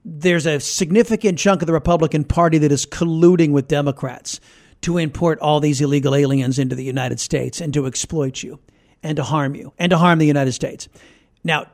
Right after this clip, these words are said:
Trump, on the other hand, he's not in the, he's not in the business of negotiating when it comes to codifying illegal immigration. Republicans are, but Trump is not. Folks, so where am I going with all this? You all know that Democrats suck. And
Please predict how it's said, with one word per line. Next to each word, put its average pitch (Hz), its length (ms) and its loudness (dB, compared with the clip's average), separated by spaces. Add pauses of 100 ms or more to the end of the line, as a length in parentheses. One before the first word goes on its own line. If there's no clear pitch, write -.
Trump, 294 460 4
on 156 160 -2
the 139 140 0
other 131 180 -2
hand, 135 380 -6
he's 185 300 -4
not 180 200 -2
in 156 80 -8
the, 143 180 -6 (240)
he's 202 300 0
not 202 280 -2
in 170 200 -4
the 160 140 -2
business 156 440 0
of 147 60 0
negotiating 143 640 0
when 135 100 -2
it 135 100 -6
comes 147 300 -4
to 139 220 -2 (320)
codifying 156 680 0
illegal 139 360 0
immigration. 131 520 -4
Republicans 185 560 2
are, 127 200 -10 (360)
but 151 220 -4
Trump 156 320 0 (340)
is 127 260 -4
not. - 380 -12 (560)
Folks, 202 320 4 (480)
so - 180 -2
where 233 200 4
am 247 100 4
I 196 80 2
going 147 300 2
with 120 100 -6
all 123 160 -6
this? - 300 -16 (100)
You 214 240 -6
all 196 220 2
know 156 240 -2
that 151 280 -4 (400)
Democrats 156 560 -2
suck. 180 440 -2
And 151 220 -8